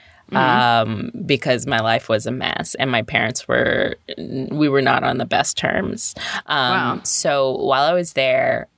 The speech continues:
Speaker 2: <laughs> I, so I, I worked at a box office for, um, some theater.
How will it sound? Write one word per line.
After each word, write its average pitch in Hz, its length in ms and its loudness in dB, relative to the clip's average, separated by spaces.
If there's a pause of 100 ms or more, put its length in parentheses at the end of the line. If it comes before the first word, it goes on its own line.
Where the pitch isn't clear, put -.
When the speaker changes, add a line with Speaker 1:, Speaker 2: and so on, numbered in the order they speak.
Speaker 2:
<laughs> - 100 -6 (580)
I, 151 260 2
so 135 340 0
I, 143 280 -2
I 131 100 0
worked 127 240 0
at 135 80 0
a 135 60 0
box - 340 -2
office 196 420 -2
for, 160 520 2
um, 135 600 2 (960)
some 196 460 0 (140)
theater. - 460 -2